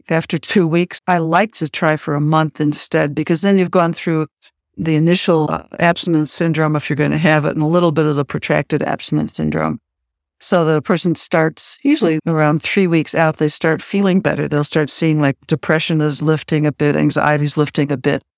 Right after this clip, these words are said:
They may be sleeping a bit better. I, as I said, I like to try to go for one that's a little bit longer. Then the third thing you asked about was medications.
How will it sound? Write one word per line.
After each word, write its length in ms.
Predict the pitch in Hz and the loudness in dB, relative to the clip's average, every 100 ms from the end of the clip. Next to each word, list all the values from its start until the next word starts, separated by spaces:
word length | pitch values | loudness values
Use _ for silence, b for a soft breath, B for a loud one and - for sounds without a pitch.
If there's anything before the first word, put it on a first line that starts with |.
| _ | _
They 100 | 156 | 2
may 160 | 156 | 2
be 120 | 147 139 | 2 0
sleeping 500 | - 160 160 156 151 | -2 -2 0 2 0
a 60 | |
bit 200 | 143 147 - | 0 -4 -4
better. 340 | - - - - _ _ _ _ _ _ - | -10 -6 -6 -8 _ _ _ _ _ _ -2
I, 180 | 196 - | -2 -2
as 160 | 180 | -2
I 60 | 175 | -2
said, 140 | - | 0
I 40 | 160 | 0
like 140 | 151 | 0
to 100 | - | -4
try 280 | - 156 147 - | -4 -2 -2 -4
to 120 | - | -2
go 200 | 156 160 | 2 2
for 160 | 143 156 | 2 0
one 220 | 151 147 | 2 2
that's 180 | 147 - | 0 -2
a 40 | |
little 200 | 151 160 | -2 -2
bit 200 | 151 85 | -2 -4
longer. 480 | 78 76 - 76 71 _ _ _ _ _ _ _ _ _ | -2 -2 -2 -4 -8 _ _ _ _ _ _ _ _ _
Then 160 | 202 233 | 0 4
the 100 | 240 | 4
third 220 | 359 392 | 2 2
thing 160 | 370 254 | 4 4
you 80 | |
asked 160 | 214 208 | 2 0
about 200 | - 180 | 0 0
was 120 | 180 | 0
medications. 760 | 190 170 - 160 156 165 - | 0 -2 -2 -4 -4 -4 -6